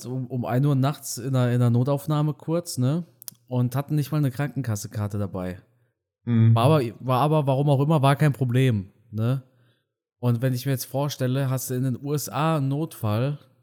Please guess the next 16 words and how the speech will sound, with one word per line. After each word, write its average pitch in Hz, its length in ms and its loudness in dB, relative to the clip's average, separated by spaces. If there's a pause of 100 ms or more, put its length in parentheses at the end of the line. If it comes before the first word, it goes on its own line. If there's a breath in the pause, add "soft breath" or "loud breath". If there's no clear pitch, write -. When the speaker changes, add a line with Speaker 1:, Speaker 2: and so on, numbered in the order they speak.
(280)
Speaker 1:
egal 131 320 -2
um 156 100 0
welche 123 220 2
Uhrzeit, 113 600 -4
du 123 100 -4
überlegst 120 520 -2
doppelt 123 240 -2
und 123 100 0
dreifach, 123 460 -4
ob 117 140 -14
du 110 80 -16
dafür 107 420 -2
wirklich 113 240 -6
zum 123 160 -4
Krankenhaus 131 540 -4
musst. 90 340 -12